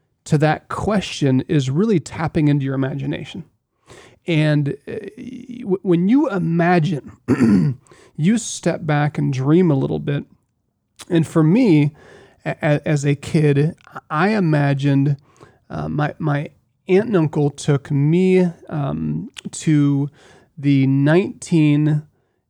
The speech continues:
eighty-seven World Championship basketball game.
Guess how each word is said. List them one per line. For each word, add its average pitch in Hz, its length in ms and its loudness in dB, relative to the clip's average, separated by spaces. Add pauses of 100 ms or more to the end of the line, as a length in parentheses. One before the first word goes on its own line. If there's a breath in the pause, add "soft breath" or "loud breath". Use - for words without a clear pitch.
(180)
eighty-seven 139 960 0 (360)
World 151 360 2
Championship 139 580 -2
basketball - 520 -12
game. - 280 -14